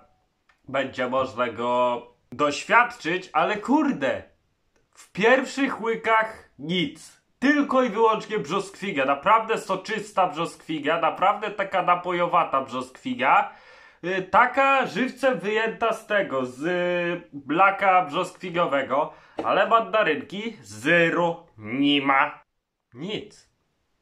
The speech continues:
Tylko brzoskwinia. Nie wiem, może naprawdę, kurde, ten, y, aromat, y, mandarynkowy, który oni po prostu, y, używają, jest po prostu tandetny?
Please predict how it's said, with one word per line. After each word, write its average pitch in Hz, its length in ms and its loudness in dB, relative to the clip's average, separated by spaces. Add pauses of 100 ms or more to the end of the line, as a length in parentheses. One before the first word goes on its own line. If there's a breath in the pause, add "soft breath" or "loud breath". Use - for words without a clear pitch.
(140)
Tylko 202 420 -2
brzoskwinia. 254 760 -6 (1160)
Nie 220 140 2
wiem, 190 140 0
może 147 200 0
naprawdę, 185 500 2
kurde, 151 380 -4
ten, 156 320 -2
y, 160 160 -2 (200)
aromat, 170 720 4
y, 156 180 0
mandarynkowy, 151 840 0
który 151 400 -4
oni 160 360 2
po 131 160 -6
prostu, 131 460 -8 (920)
y, 117 40 -12
używają, 110 640 -2
jest 135 260 -6
po 117 80 -14
prostu 120 380 -10
tandetny? 110 840 -4